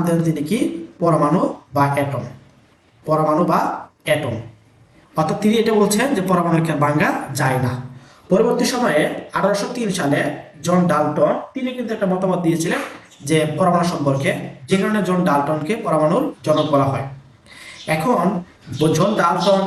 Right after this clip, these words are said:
এবং বিজ্ঞানী মানে দার্শনিক ডেমোক্রিটাস দুজনে কিন্তু বলেছিল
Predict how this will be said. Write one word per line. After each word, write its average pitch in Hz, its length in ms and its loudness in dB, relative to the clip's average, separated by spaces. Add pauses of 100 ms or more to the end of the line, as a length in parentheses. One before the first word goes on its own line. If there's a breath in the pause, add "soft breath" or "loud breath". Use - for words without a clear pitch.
(160)
এবং 170 220 2
বিজ্ঞানী 165 560 2
মানে 147 140 2 (420)
দার্শনিক 175 440 2
ডেমোক্রিটাস 165 460 2 (180)
দুজনে 247 280 2
কিন্তু 247 240 -4
বলেছিল 185 360 0